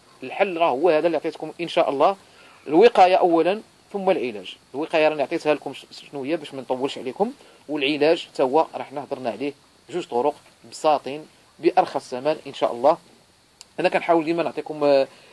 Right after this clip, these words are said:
يعني، آه، أدوية اللي بسيطة، اللي، اللي يستخدموها الأجداد ديالنا، و-، وعطاوها لنا يعني على طبق من ذهب. يعني في الحقيقة راهم، آه، هما مساكن تعبوا على هاد، هاد ال-، ال-، ال-، المعلومات هادي،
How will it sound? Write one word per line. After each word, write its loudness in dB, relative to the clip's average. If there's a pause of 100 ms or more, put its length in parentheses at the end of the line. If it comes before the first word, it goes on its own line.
يعني، -2
آه، -6
أدوية 2
اللي -4
بسيطة، 2
اللي، -8
اللي -10
يستخدموها -6
الأجداد -2
ديالنا، -4 (500)
و-، -4
وعطاوها 4
لنا 4
يعني -6
على 2
طبق -2
من -10
ذهب. 0 (460)
يعني -14
في -20
الحقيقة -2
راهم، 2
آه، -6 (280)
هما -2
مساكن -6
تعبوا 2
على 4
هاد، 0
هاد 0
ال-، -10
ال-، -8
ال-، -8
المعلومات -4
هادي، -4